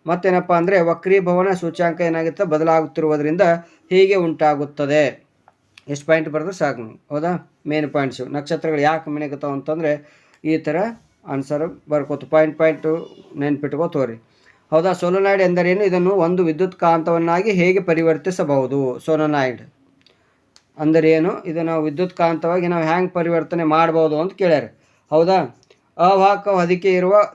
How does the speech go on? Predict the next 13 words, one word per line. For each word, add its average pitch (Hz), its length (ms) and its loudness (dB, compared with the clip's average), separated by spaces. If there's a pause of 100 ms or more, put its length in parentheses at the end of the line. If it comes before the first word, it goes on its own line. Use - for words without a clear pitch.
(100)
ತಾಮ್ರದ 175 440 0
ತಂತಿ 175 380 -4
ಅನೇಕ 170 400 -2
ಸುರುಳಿಗಳನ್ನು 175 720 -2
ಒತ್ತೊತ್ತಾಗಿ 170 600 0
ಸುತ್ತಿರುವ 170 460 -4
ಸಿಲಿಂಡರ್ 165 560 -2
ಆಕಾರವನ್ನು 165 560 0
ಸೊಲೊನಾಯ್ಡ್ 165 480 -2
ಎನ್ನುವರು. 160 360 2 (640)
ಅವಾಹಕ 160 440 2
ಹೊದಿಕೆ 156 380 -2
ಇರ್ತದ 156 580 -2